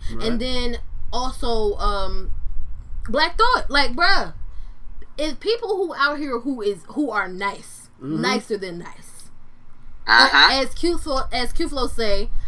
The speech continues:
Speaker 2: uh, Black Thought is in the clouds.
Speaker 1: Right.
Speaker 2: And he
Speaker 3: In the
Speaker 2: called Rhapsody?
Speaker 3: clouds.
Speaker 2: Y'all better
Speaker 3: You, you're
Speaker 2: put
Speaker 3: doing something
Speaker 2: some
Speaker 3: right.
Speaker 2: respect on Marlena's name,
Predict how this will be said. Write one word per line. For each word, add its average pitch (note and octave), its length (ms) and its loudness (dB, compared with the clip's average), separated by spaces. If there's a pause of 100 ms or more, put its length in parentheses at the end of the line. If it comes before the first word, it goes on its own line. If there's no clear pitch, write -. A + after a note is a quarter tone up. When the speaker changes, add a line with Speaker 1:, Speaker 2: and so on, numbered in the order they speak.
(180)
Speaker 2:
uh, G#3 240 4
Black C#4 300 0
Thought A#3+ 180 4
is G3 40 -2
in A3+ 80 2
the G3 80 -2
clouds. - 560 4
Speaker 1:
Right. C#3+ 260 2 (380)
Speaker 2:
And B3 160 6
he F#4+ 120 8 (120)
Speaker 3:
In - 60 4
the B4+ 60 4
Speaker 2:
called B4 240 8
Rhapsody? C5 340 10
Speaker 3:
clouds. - 280 4 (1700)
Speaker 2:
Y'all D5+ 240 4
better C4+ 220 0
Speaker 3:
You, G#3 140 -6
you're F#4 100 2
Speaker 2:
put - 60 -2
Speaker 3:
doing G3+ 240 2
something F#3 280 4
Speaker 2:
some F#3 100 6
Speaker 3:
right. A3 280 6
Speaker 2:
respect D4+ 560 -2
on C4 180 0
Marlena's B3+ 560 6
name, A3 380 -2